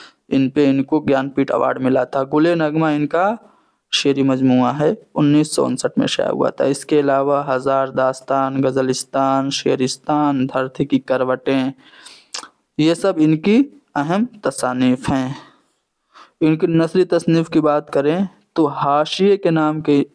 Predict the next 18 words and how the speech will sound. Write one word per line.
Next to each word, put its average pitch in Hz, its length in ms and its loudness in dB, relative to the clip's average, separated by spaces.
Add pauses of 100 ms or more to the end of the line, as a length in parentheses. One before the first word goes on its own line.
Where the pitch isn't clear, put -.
(180)
नाम 139 340 2
से 151 180 0
इनकी 143 300 2
एक 143 220 2
तनकीदी 143 440 0
तसनीफ़ 156 540 0
है 185 160 0 (520)
और 131 360 2 (240)
इसके 151 400 2
अलावा 139 400 2
उर्दू 165 540 0
की 160 200 4
इश्किया 165 380 0
शायरी 143 460 0
भी 151 100 2
इनकी 135 400 2
एक 233 380 2 (440)
नसरी 151 580 2